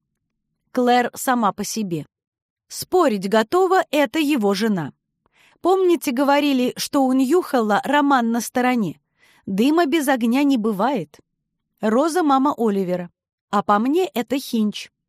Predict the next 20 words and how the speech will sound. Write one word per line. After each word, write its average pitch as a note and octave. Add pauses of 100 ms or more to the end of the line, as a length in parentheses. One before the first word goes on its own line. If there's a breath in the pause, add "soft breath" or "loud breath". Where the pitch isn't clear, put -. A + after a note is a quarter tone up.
(420 soft breath)
Бекки — E4
мама B3+
Руперта. G3 (520)
Кэти B3
Лейн. C4+ (680)
Клэр B3
сама A#3
по G#3+
себе. F#3 (580)
Джемма G4
Ньюхолл. F3 (540)
Роза — B3+
мама A#3+
Оливера. F3 (400)
А E4
ты C#4+
что D#4
скажешь, D4+
Аша? C4+ (800)
Аша. G3+